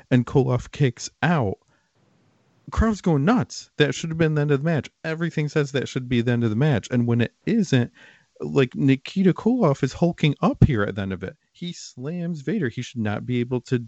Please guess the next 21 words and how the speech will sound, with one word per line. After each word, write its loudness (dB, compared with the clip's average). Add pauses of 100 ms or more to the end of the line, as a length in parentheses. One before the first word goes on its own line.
(100)
do -4
that. -2
Like, -2
it's -4
just, -6 (520)
it 6
makes -6 (100)
both -2
men -2
look 0
so 2
strong -2
and -2
so 0
amazing. 0 (420)
And 4
then 4
when 2 (800)
Vader 6
ends 2
up 0